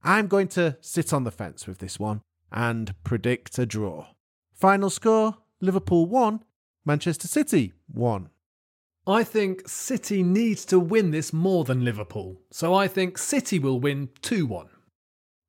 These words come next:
Speaker 1: Let us know in the comment section what you think the score will be.
Speaker 2: Right, that's all we have time for.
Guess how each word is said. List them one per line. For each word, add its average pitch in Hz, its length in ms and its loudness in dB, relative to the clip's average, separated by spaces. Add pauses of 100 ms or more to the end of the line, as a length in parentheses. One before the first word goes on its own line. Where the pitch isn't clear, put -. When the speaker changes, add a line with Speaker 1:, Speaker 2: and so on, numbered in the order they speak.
Speaker 1:
Let 240 220 0
us 196 160 -4
know 170 300 6
in 151 240 -2
the 156 120 4
comment 127 480 -2
section 107 600 -6
what 120 240 2
you 143 220 2
think 113 300 -6
the - 80 -10
score 104 380 -2
will 95 160 -4
be. 82 280 -10 (720)
Speaker 2:
Right, 254 420 2 (260)
that's 247 380 -2
all 196 200 4
we 190 120 2
have 165 200 -4
time 131 280 -4
for. 101 340 -8